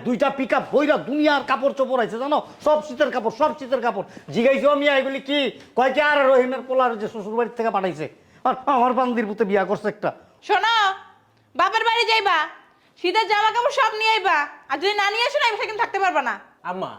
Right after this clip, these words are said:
Speaker 3: আমাদের কি কম আছে? তুমি ওদের বাসা থেকে শীতের কাপড় চাও।
Speaker 2: কম আছে মানে কি? এই, কম আছে মানে কি? এর জন্য কি দিব না? হ্যাঁ? বিয়ে করছে তো একটা খয়রাতি, কোনো জায়গায় মুখ দেখাইতে পারি না। এই ধর, এক্ষুনি তোর বাপের বাড়ি যাবি, আর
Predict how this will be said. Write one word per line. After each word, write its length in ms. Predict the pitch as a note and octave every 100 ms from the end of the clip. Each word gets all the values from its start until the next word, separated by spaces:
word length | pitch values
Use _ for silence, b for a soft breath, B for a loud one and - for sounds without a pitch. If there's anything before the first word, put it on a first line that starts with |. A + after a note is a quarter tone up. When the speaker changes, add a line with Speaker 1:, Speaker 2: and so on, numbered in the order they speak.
| - _ D#3
Speaker 3:
আমাদের 220 | F3 E3+ D#3
কি 80 | D#3+
কম 120 | A3+ A3
আছে? 160 | F3 A#2 G2 _ _ _ _ _
তুমি 140 | A3 G3+
ওদের 120 | F#3+ F#3+
বাসা 200 | D#3 D#3
থেকে 120 | F3+ -
শীতের 200 | E3 D3+
কাপড় 200 | D#3+ -
চাও। 120 | D#3+ - _ _ _ _
Speaker 2:
কম 100 | B3+ D4
আছে 120 | D#4 F4
মানে 120 | D4 A3
কি? 60 | D#4+
এই, 60 | E4+ - - -
কম 80 | D#4+ G4+
আছে 100 | G#4+
মানে 100 | F#4 E4
কি? 40 | E4
এর 40 |
জন্য 120 | F#4+ G#4+
কি 60 | G#4
দিব 100 | A4 A#4+
না? 60 | - - - - _ -
হ্যাঁ? 200 | G#4 A#4 - - -
বিয়ে 140 | F4 A#4+
করছে 160 | D5+ A#4+
তো 40 | A#4+
একটা 120 | -
খয়রাতি, 400 | F4 G4+ G4+ - - - _ -
কোনো 140 | G#4+ A#4+
জায়গায় 180 | A#4+ A#4
মুখ 80 | A4 B4+
দেখাইতে 240 | A4+ F#4+
পারি 120 | D4+ B3+
না। 60 | G3 G3 _ _ _ _ _ _ _ _ _ _ _ _ _ _ _ _ _ _ - B3+
এই 60 | E4+
ধর, 140 | E4 - - - - - - - - _ _ _ _
এক্ষুনি 320 | C#4+ D4+ - G4
তোর 100 | F#4+
বাপের 180 | G4 G4+ F#4+
বাড়ি 120 | E4+
যাবি, 200 | E4 B3+ A#3 - b b
আর 60 | b